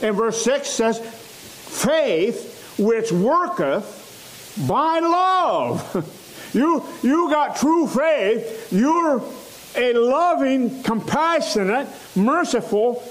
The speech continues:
individual, forgiving of people. But not these.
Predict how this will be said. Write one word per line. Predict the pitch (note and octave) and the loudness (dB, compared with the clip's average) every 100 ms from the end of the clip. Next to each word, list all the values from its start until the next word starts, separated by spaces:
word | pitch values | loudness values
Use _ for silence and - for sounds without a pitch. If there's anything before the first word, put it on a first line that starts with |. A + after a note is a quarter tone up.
| - | -2
individual, | B3 C4+ D4 E4+ F4+ C#4 A3 D3 | 0 2 2 2 2 2 2 0
forgiving | - - - D4+ C4+ F4+ F4+ D4+ A3 D3+ A2 - - - - - - - - - - - - - - - - | -4 -6 0 0 2 2 2 2 0 0 -2 -8 -18 -20 -20 -20 -20 -20 -18 -20 -20 -20 -20 -20 -20 -18 -6
of | A#2 - | -6 -2
people. | E3 C#3 - E2+ - - - - - - - - - - - - - - - - - - - - - - - - - | -2 -2 -6 -12 -12 -18 -20 -20 -20 -20 -18 -18 -18 -18 -20 -20 -20 -20 -20 -20 -20 -20 -20 -20 -20 -20 -20 -20 -12
But | G#2+ B2 | -4 -2
not | C3+ C3 - - - - - - - - - - - - - G2+ | -2 -4 -8 -18 -20 -20 -20 -20 -18 -18 -18 -18 -18 -20 -10 -2
these. | D#3 G3+ | 0 0